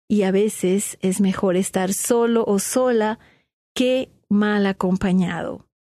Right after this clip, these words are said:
Otra creencia que puede robarnos la paz es el que pensamos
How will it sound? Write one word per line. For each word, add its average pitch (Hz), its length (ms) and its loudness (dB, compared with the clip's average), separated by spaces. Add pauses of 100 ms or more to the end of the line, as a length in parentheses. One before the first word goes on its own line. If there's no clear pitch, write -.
Otra 311 240 -2
creencia 214 840 0 (260)
que 214 100 0
puede 269 500 0
robarnos 220 680 0
la 196 160 0
paz 220 440 -2 (340)
es 233 340 0
el 214 360 0
que 202 440 2 (480)
pensamos 240 1040 0